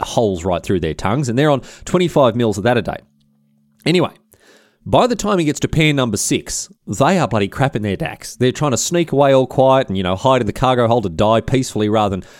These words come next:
eat live scorpions or wrestle a croc or whatever Lynn's last treatment is gonna be here. But Lynn goes, "No, no, no, no, you blokes, don't even worry about it.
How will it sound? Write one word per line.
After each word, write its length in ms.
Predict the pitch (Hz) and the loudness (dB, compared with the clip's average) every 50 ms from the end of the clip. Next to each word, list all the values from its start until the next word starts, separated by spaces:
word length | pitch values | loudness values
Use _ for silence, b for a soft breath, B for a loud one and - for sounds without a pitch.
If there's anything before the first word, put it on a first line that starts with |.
| B B B B B B - | B B B B B B -6
eat 220 | - 127 120 - - | -4 -4 -4 -2 0
live 320 | 110 110 117 113 104 - | 2 4 4 4 2 0
scorpions 680 | - - - 131 123 120 - 123 117 120 123 117 92 | -2 -2 2 2 2 2 2 0 -2 -2 -2 -2 -2
or 160 | 92 85 87 90 | -2 -2 -2 0
wrestle 320 | 107 117 117 - 113 95 | 0 0 0 0 -2 -2
a 40 | 92 | -2
croc 300 | - - 127 131 - - | 0 0 0 0 0 0
or 120 | 104 95 | 0 2
whatever 320 | 98 104 110 120 113 107 95 | 2 2 2 2 2 0 -2
Lynn's 520 | 92 98 113 117 127 123 113 104 92 85 | -2 -2 -2 0 0 0 0 -2 -4 -2
last 320 | 101 98 107 107 101 - | 0 0 0 0 -2 -4
treatment 320 | - - 110 113 - 107 101 | -2 -2 -2 -2 -2 -4 -6
is 100 | 87 - | -6 -6
gonna 160 | - 85 78 | -6 -6 -6
be 180 | 73 80 76 73 | -6 -8 -8 -6
here. 180 | 78 80 - - B B B B B B B B B B B B B B B | -6 -6 -8 -8 B B B B B B B B B B B B B B B
But 140 | B 147 147 | B -2 0
Lynn 180 | 170 185 214 226 | 2 2 2 2
goes, 220 | 202 190 170 160 | 2 2 2 2
"No, 80 | 226 208 | 0 0
no, 120 | 180 147 | 2 2
no, 100 | 117 92 | 0 0
no, 120 | 73 73 - | -2 -6 -6
you 120 | - 104 107 | -4 -2 -2
blokes, 380 | 87 73 - - - - - _ _ | -2 -4 -6 -8 -16 -18 -20 _ _
don't 160 | - 170 180 | 0 0 2
even 140 | 170 151 131 | 2 2 0
worry 180 | 117 113 113 113 | 0 2 2 2
about 200 | 107 117 110 110 | 2 2 2 2
it. 160 | 107 - _ | 0 -4 _